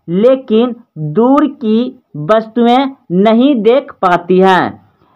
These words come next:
इसमें दूर की वस्तुएं का प्रतिबिंब रेटिना के सामने बनने के कारण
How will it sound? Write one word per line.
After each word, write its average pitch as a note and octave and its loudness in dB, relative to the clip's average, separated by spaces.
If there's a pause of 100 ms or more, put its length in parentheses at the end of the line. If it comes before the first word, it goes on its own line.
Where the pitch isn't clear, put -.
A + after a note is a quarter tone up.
(360)
इसमें C4 0 (240)
दूर A#3+ 0 (100)
की B3 -2 (100)
वस्तुएं B3 -2
का G3+ 2 (380)
प्रतिबिंब A#3 0 (200)
रेटिना B3+ 0 (460)
के A#3 2
सामने A#3+ 0 (280)
बनने A#3 0
के A#3 0
कारण A3 0